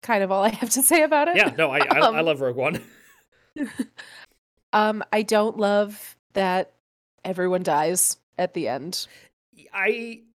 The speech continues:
Speaker 2: I
Speaker 1: Um,
Speaker 2: do. I th-, I mean, like, I'm sad, but I do kinda love that everyone dies at the end. This is actually a big disagreement I have with Marin, who hates that everyone dies at the end.
Speaker 1: Well,
Speaker 2: Uh,
Speaker 1: I mean,
Speaker 2: but I, I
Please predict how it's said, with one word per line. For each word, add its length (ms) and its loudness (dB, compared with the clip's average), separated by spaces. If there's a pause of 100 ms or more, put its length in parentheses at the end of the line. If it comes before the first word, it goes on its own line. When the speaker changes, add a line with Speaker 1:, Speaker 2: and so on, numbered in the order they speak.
Speaker 2:
I 160 0
Speaker 1:
Um, 320 -2
Speaker 2:
do. 420 -2
I 100 -4
th-, 160 -2
I 60 0
mean, 160 0
like, 240 0
I'm 100 -6
sad, 540 -2
but 180 -6
I 120 -2
do 340 -8
kinda 260 -2
love 200 -2
that 80 -2
everyone 260 -4
dies 200 -4
at 100 -12
the 100 -8
end. 120 -14
This 140 -14
is 80 -10
actually 240 -6
a 40 -6
big 180 -4
disagreement 640 -8 (400)
I 80 -6
have 120 -2
with 180 -8
Marin, 420 -4
who 260 -14
hates 520 -4
that 140 -4
everyone 280 -6
dies 240 -16
at 100 -20
the 100 -20
end. 260 -20 (180)
Speaker 1:
Well, 260 0
Speaker 2:
Uh, 80 -2
Speaker 1:
I 100 2
mean, 220 -2 (220)
Speaker 2:
but 100 2
I, 40 6
I 60 -2